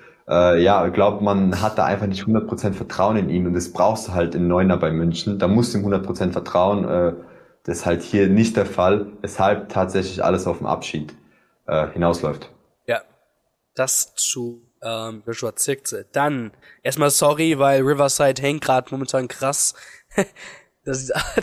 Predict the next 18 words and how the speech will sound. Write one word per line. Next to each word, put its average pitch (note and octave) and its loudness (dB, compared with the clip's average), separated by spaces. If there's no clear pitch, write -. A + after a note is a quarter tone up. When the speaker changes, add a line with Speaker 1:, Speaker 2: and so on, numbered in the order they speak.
Speaker 2:
das - -8
sieht - -8
Ivan B2 -10
Roboter B2+ -2
aus. - -2
Speaker 1:
Oh. - 0
<laughs> A#2+ 2
Speaker 2:
Aber C#3 2
das C#3 -2
hören E3 2
jetzt D#3+ 0
die C#3+ -8
Podcast-Leute C#3 0
nicht, C#3 -4
von B2 -4
daher A#2+ -2
alles D#3 2
gut. G#3 0